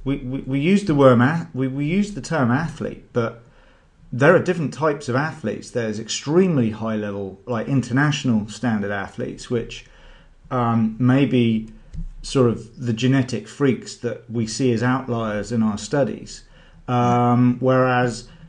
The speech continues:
your sort of, you know, successful, but nonetheless sort of more national level or, and or,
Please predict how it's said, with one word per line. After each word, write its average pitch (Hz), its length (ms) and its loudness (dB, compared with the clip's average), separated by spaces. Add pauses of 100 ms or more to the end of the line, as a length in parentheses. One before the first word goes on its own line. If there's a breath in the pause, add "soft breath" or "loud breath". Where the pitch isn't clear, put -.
(120 soft breath)
your 131 200 2
sort 131 280 4
of, 113 200 -2 (100)
you 170 100 0
know, 120 140 2
successful, 135 1120 0 (260 loud breath)
but 123 240 0
nonetheless 127 600 2
sort 127 200 -2
of 113 80 0
more 120 160 0
national 127 500 0
level 120 420 0
or, 113 240 -4
and 120 280 0
or, 113 320 -2